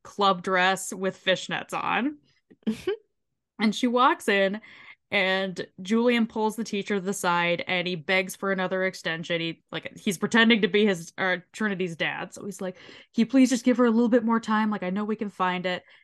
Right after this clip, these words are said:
Speaker 1: And her teacher says, "Absolutely not. Like, they have to enforce de-, enforce deadlines, and unfortunately, Trinity's gonna fail grade six." We see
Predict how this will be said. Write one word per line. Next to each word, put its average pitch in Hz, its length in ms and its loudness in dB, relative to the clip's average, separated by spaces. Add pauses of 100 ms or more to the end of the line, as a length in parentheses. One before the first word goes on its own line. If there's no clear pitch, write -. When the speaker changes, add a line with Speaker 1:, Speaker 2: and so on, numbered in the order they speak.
(160)
Speaker 1:
And 202 580 2
her 226 160 0
teacher 247 360 0
says, 202 280 -4
"Absolutely 185 600 -2
not. 269 420 4
Like, 170 260 -8 (140)
they 170 100 -2
have 175 240 2
to 185 120 0
enforce 170 400 -4
de-, 190 240 0 (180)
enforce 190 400 0
deadlines, 240 640 2
and 170 320 -4
unfortunately, 202 640 -2
Trinity's 233 440 2
gonna 226 160 0
fail 220 280 0
grade 175 280 -4
six." - 400 -14 (1160)
We 247 160 6
see 311 340 2